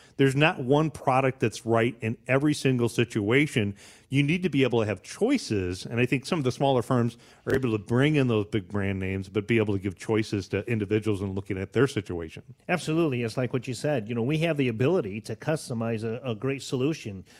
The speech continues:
Speaker 2: You know, I am bound by my, uh, certifications to be non-biased. So basically what that means is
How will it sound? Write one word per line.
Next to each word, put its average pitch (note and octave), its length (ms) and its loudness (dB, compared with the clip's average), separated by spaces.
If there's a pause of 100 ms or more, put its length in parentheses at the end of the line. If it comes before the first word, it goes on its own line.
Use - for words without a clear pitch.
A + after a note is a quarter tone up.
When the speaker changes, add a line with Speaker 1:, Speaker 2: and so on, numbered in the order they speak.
(200)
Speaker 2:
You C3 120 -2
know, A#2+ 160 0
I C3+ 240 2
am D3 260 0
bound B2+ 580 -2
by A#2 180 -2
my, A2+ 460 -4
uh, G#2 600 -12
certifications C3 920 -4
to C3 60 -8
be A#2+ 140 -8
non-biased. B2 800 -4 (960)
So D#3 500 -2 (320)
basically D3 460 -2
what B2+ 180 0
that B2+ 200 -4
means F#3+ 320 0
is G#2+ 320 -6